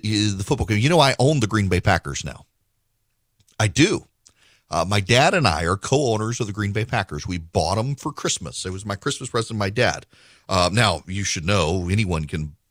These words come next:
be an owner of the Green Bay Packers. Uh, once every ten years, they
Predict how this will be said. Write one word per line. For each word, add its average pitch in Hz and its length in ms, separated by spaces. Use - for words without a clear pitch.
be 87 100
an 76 80
owner 80 240
of 76 80
the 82 60
Green 85 180
Bay 76 140
Packers. 80 580
Uh, 76 260
once 98 280
every 101 160
ten 117 180
years, 98 500
they 90 380